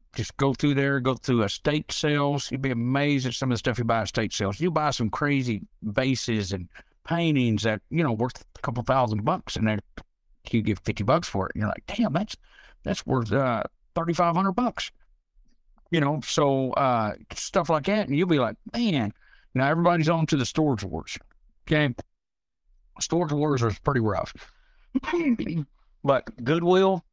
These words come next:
easy. Just walk in Goodwill, start walking around. You're like, "Man, them are some, uh, Michael Jordan, uh, Nikes in good shape."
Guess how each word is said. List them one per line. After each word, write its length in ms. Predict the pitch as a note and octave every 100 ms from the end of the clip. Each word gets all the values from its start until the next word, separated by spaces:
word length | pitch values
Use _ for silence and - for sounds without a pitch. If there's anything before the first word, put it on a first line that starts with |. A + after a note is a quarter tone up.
| _ _ _ _
easy. 500 | D#3+ F3 D#3+ G#2+ E2 - _ _
Just 160 | - -
walk 200 | E3 E3+
in 100 | E3
Goodwill, 420 | D#3+ C3+ G2 - _ -
start 240 | - D3
walking 280 | C#3+ D#3 D#3
around. 300 | D3 D#3 D3+
You're 100 | C3
like, 120 | A#2+ - - - _ _ G3+
"Man, 160 | G#3
them 160 | G#3 G#3+
are 60 | D#3+
some, 300 | A#2 F#2+ - _ _
uh, 320 | D3+ A#2+ F#2+ - - _ -
Michael 260 | G3+ F3+
Jordan, 480 | E3 G#3+ G#3+ G3+ E3+ D#3
uh, 440 | F3+ E3 C3+ A#2 - _ _ _
Nikes 460 | F3 G3+ - D#3 A#2
in 100 | B2
good 220 | C#3+ G3
shape." 320 | - G3+ F#3